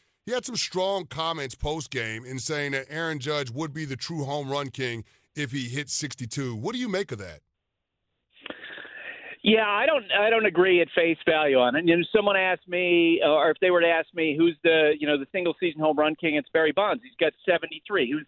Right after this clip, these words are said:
Speaker 2: the all-time home run king? It's Barry Bonds. He's, uh, you know, he broke, uh, Henry Aaron's record. Um, now, uh, as I've said, you know, I do think that the question of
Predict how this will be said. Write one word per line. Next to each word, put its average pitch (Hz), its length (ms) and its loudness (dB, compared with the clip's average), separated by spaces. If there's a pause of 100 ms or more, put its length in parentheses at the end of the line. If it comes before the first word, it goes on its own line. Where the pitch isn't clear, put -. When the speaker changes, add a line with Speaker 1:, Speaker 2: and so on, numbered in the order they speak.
Speaker 2:
the 156 60 2
all-time 156 400 0
home 139 240 0
run 135 160 2 (100)
king? 131 180 -6
It's 127 140 -8
Barry 156 220 2
Bonds. 170 380 0
He's, 240 160 -10 (240)
uh, 139 240 0
you 151 160 -2
know, 131 160 0
he 143 100 -2
broke, 151 380 4
uh, 151 260 4
Henry 160 320 0
Aaron's 160 380 0
record. 139 440 -2 (460)
Um, 151 520 0 (340)
now, 170 400 0 (180)
uh, 156 380 0
as 165 200 0
I've 165 300 2
said, 254 320 2
you 185 220 -4
know, 175 80 4
I 175 260 0
do 202 200 -2 (100)
think 214 260 0
that 202 140 0
the 185 80 0
question 190 480 -2
of 160 180 4